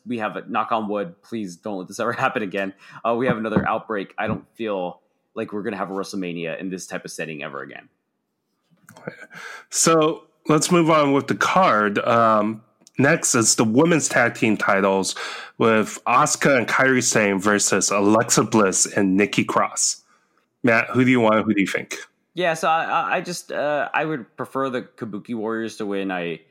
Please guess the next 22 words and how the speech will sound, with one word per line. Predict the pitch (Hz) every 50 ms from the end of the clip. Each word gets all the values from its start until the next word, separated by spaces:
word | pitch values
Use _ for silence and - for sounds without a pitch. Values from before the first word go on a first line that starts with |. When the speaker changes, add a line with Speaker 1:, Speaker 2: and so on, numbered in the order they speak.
| _ _ _ _ _ _
Speaker 1:
I | - 101
feel | 95 - 113 107
like | 101 90
they're | 101 98
both | 87 98 92 -
very | 101 95 87 80
entertaining | 85 82 82 - - 92 90 87 90 90
and | 87 78 73 73 73 67
there's | - 90 87 -
more | - 95 101 117 123
there. | 123 131 127 127 123 - _ _ _ _ _ _ _
Uh, | - - 113 110 107
but | 98 - 117 - - -
Alexa | - 143 165 202 196 - 151
Bliss, | 123 117 131 123 - - _ _ 120 98 - _ _ _
Alexa | 110 107 98 101 120 - - - 123 -
<laughs> | _
Bliss | - 101 95 113 110 113 120 120 - - -
and | - 98 92 90 90 85 - _ _
Nikki | 110 110 - - 123 120
Cross | 110 - - 117 101 95 95 - - - - - - - - - - _ -
are, | 101 101 98 95 92 -